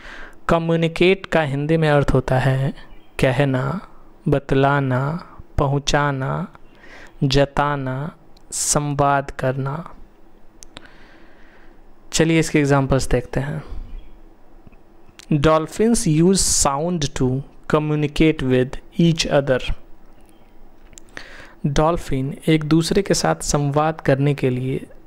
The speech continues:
ध्वनि का उपयोग करती हैं। Dolphins use sound, डॉल्फिन साउंड का यूज़ करती हैं to communicate, संवाद करने के लिए, with each other,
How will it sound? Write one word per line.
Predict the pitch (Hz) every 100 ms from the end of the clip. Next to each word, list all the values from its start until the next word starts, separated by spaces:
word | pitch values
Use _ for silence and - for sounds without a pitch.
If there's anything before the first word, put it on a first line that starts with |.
| 147
ध्वनि | 135 135 165 185
का | 170
उपयोग | 139 131 131 127 -
करती | 127 - 147
हैं। | 139 147 - -
Dolphins | 143 135 135 - 147 127 127 - -
use | 147 147 156 147 - -
sound, | 131 123 135 - - - - -
डॉल्फिन | 131 131 - 135 156 - - - -
साउंड | - - 170 190 185
का | 147
यूज़ | 139 -
करती | - 135 160 151
हैं | 151 -
to | 202 202
communicate, | 143 123 120 - - - - - - - - -
संवाद | - 156 147 151 165 -
करने | 139 131 139
के | 147
लिए, | 151 147
with | 143 180 165 151
each | 139 -
other, | 131 - -